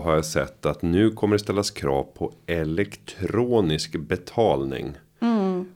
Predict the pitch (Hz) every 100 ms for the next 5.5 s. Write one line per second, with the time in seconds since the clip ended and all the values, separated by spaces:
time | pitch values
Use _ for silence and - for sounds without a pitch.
0 | _ - 85 92 87 95 85 82 80 98
1 | 92 76 76 - 87 80 78 73 76 73
2 | 71 76 76 78 - 101 90 78 78 110
3 | 110 98 78 76 71 71 71 73 71 -
4 | 71 71 67 82 71 - - - 71 67
5 | 69 - 101 69